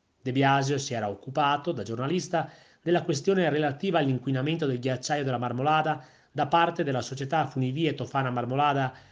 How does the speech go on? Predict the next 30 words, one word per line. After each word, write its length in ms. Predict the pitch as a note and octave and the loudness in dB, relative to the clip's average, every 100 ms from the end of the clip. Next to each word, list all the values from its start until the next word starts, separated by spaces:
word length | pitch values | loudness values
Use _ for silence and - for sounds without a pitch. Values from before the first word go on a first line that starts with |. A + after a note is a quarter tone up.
| - | -20
che 80 | - | -2
lo 80 | D#3 | 2
aveva 300 | E3 F#3+ F3 | 4 4 4
accusato 580 | C3+ - D#3 E3+ F3+ F3+ | 2 -2 0 2 2 0
di 80 | E3 | -4
diffamazione, 920 | D#3+ F3+ E3+ E3 - G#2+ G2+ G2 F#2+ _ - | -4 -2 -2 -2 -2 -2 -2 -10 -16 _ -6
ma 100 | A#2 | -4
il 100 | A2+ | -2
cui 200 | C3+ C3 | 2 2
amministratore 720 | A#2 A2 - A#2+ F3 F#3 F3 - - | 2 -6 -6 -2 2 2 0 -6 -16
era 180 | - D3 | -4 -2
poi 160 | F3 E3+ | 2 2
stato 300 | D3+ F3+ D#3 | 2 0 0
condannato 600 | D3+ D3 D3 D#3+ E3+ D3 | 0 0 0 0 0 -2
al 120 | A#2 | -4
pagamento 460 | B2 B2 C#3+ D3+ | -2 0 0 0
di 60 | B2+ | -2
una 140 | B2 | -2
multa 280 | B2 D3+ D#3 | 0 -2 -2
di 80 | B2 | -2
un 100 | A#2+ | -2
miliardo 360 | B2+ C3+ D3+ C3 | -2 -2 -2 0
di 140 | C3+ | -2
lire 380 | D3+ B2+ B2 A2+ | 0 0 -2 -4
e 80 | G#2 | -6
a 80 | |
sei 280 | G#2+ - B2 | -6 -6 -2
anni 200 | C#3 D3 | -2 -2
di 100 | A#2+ | -2
reclusione 640 | A2+ A2+ D#3 C#3 F#2 G#2+ | -6 -6 -4 -4 -4 -6